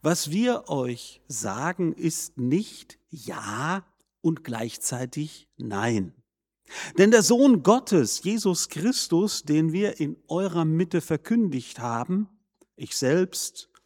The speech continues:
und Silvanus und Timotheus, hat nicht Ja und Nein zugleich verkörpert. In ihm ist vielmehr das Ja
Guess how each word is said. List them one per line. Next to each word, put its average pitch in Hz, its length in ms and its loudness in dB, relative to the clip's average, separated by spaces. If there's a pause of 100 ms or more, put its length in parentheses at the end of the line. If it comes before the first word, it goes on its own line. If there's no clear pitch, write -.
(180)
und 165 260 0
Silvanus 151 1120 0 (160)
und 214 280 -6
Timotheus, 143 880 -4 (720)
hat 180 200 0
nicht - 520 2 (200)
Ja 147 600 2 (100)
und 156 460 4
Nein 131 680 -2
zugleich 139 680 -2
verkörpert. - 800 -6 (880)
In 170 240 6
ihm 254 580 4 (300)
ist - 300 -6
vielmehr 196 680 -2
das 131 480 -6
Ja 123 640 -6